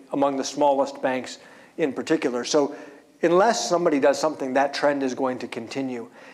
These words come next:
And so I'm hopeful that with our plan on too big to fail, you know, I think that there's, I think there's bipartisan support to try to relieve some of the burden on community banks, because community banks are not systemically risky.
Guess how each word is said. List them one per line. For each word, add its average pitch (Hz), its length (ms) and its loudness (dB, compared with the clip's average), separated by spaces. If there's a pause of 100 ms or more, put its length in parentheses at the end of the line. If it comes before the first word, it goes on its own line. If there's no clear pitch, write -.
(400)
And 156 180 2
so 160 160 2
I'm 190 180 2
hopeful 175 760 0
that 151 380 0 (140)
with 147 180 4
our 156 160 6
plan 156 340 2
on 135 200 0
too 160 120 2
big 151 180 2
to 135 60 0
fail, 143 460 2 (480)
you 262 140 2
know, 202 120 4
I 185 140 4
think 202 240 -2
that 160 180 4 (1200)
there's, 180 220 4
I 185 220 4
think 202 180 0
there's 160 140 4
bipartisan 156 760 2
support 139 600 0 (360)
to 147 100 -8
try 156 280 2
to 156 120 4
relieve 143 520 4
some 143 220 2
of 135 140 -2
the 131 40 0
burden 139 380 2
on 127 140 -2
community 135 340 -4
banks, 117 560 -6 (300)
because 156 320 2
community 175 320 2
banks 143 480 0
are 143 160 2
not 143 260 0
systemically 135 720 -2
risky. 127 460 -4